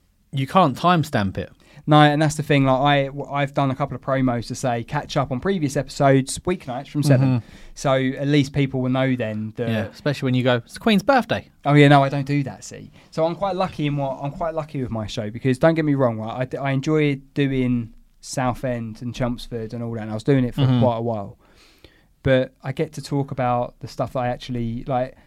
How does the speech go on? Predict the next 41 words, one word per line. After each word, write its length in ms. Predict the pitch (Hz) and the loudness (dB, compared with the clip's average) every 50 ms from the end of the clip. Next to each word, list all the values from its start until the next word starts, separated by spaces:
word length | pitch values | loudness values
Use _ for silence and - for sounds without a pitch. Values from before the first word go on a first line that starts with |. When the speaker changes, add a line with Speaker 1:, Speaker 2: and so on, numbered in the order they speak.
| _ _ _ - - - - | _ _ _ -12 -10 -8 -6
Speaker 2:
I 60 | 147 | -4
get 180 | 143 - 151 147 | 0 0 0 0
to 80 | - - | -2 -2
talk 240 | - 147 135 139 | -2 -2 -2 -2
about, 340 | - - 127 123 120 123 - _ - | -2 -2 -2 -2 -2 -4 -6 _ -4
you 100 | 147 131 | -4 -4
know, 80 | 117 107 | -2 -2
the 100 | 117 127 | -2 -2
unsigned 400 | 131 131 123 - 139 123 120 123 | -2 -2 -2 0 -2 0 0 0
music, 540 | 127 127 131 127 110 113 107 107 - - 131 | 0 0 -2 -2 -6 -10 -16 -16 -14 -8 -6
which 180 | 135 131 127 | -4 -2 -2
Speaker 1:
Yeah. 100 | 107 101 | -2 -2
Speaker 2:
can 140 | 95 151 147 | 2 2 4
be 200 | 143 151 143 143 | 4 4 4 2
whenever, 400 | 135 139 131 135 131 127 - 113 | 2 2 2 2 2 0 -2 -4
can't 280 | 101 - 123 120 117 113 | -8 -6 -6 -6 -6 -6
it? 60 | 110 | -6
I 60 | 113 | -4
mean, 140 | 123 127 127 | 0 0 2
if 100 | - - | 2 4
you 80 | 165 170 | 4 2
Speaker 1:
Mm-hmm. 80 | 170 - | 4 4
Speaker 2:
guys 320 | 160 151 143 139 127 135 | 4 4 4 2 2 0
released 380 | 135 131 131 131 127 123 - - | -2 -2 0 0 -2 -2 -2 -2
Building 240 | 143 131 127 131 127 | -2 -2 0 -2 -6
on 100 | 123 117 | -8 -8
Tomorrow 520 | - - 131 127 123 120 117 117 113 117 117 | -6 -2 0 0 0 0 0 -2 -4 -6 -8
two 200 | - - 139 131 123 | -8 -6 -4 -2 -2
weeks 240 | 123 123 127 - | -2 -4 -6 -8
ago, 320 | - 110 98 98 104 110 120 - _ _ _ _ _ _ _ _ _ - | -14 -12 -12 -10 -12 -12 -14 -16 _ _ _ _ _ _ _ _ _ -6
I 160 | - 135 135 | -4 -4 -2
can 140 | 127 - 127 | 0 -2 -2
still 160 | - 135 127 | 0 0 -2
be 80 | 123 117 | -2 0
talking 280 | - 135 127 127 123 | 0 0 0 0 -2
about 200 | 117 110 110 117 | -4 -4 -4 -6
that 100 | - 110 | -6 -8
in 80 | 113 117 | -8 -8
six 260 | - - 135 - - | -8 -10 -10 -10 -10
months' 220 | 123 107 101 - - | -10 -10 -10 -12 -10
time. 380 | - 117 110 101 95 110 117 | -10 -10 -10 -10 -12 -16 -18